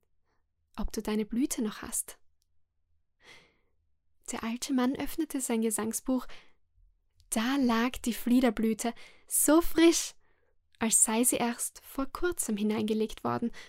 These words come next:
Und das Fliedermütterchen, oder besser gesagt die Erinnerung, nickte freundlich,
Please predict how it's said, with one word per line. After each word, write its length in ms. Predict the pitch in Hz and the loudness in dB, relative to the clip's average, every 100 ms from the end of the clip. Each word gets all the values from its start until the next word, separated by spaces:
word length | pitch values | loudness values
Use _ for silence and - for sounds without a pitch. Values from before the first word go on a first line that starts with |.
| - _ _ _ _ _ - | -20 _ _ _ _ _ -6
Und 140 | 226 | -4
das 140 | 220 - | -2 -4
Fliedermütterchen, 840 | - 220 240 254 262 269 285 285 - - - | -2 0 2 0 -2 -4 -4 -6 -8 -16 -2
oder 200 | 247 254 | 4 6
besser 260 | 247 247 247 | 4 4 4
gesagt 440 | 240 247 233 - - - | 4 4 4 -2 -16 -4
die 120 | 240 233 | 2 2
Erinnerung, 760 | - - 330 302 208 214 208 - _ _ _ _ - | 2 6 6 6 4 -2 -4 -10 _ _ _ _ -4
nickte 440 | 214 214 - 269 | -4 -4 -8 -12
freundlich, 800 | - 247 254 262 311 302 - | -10 -4 -2 -2 -4 -6 -10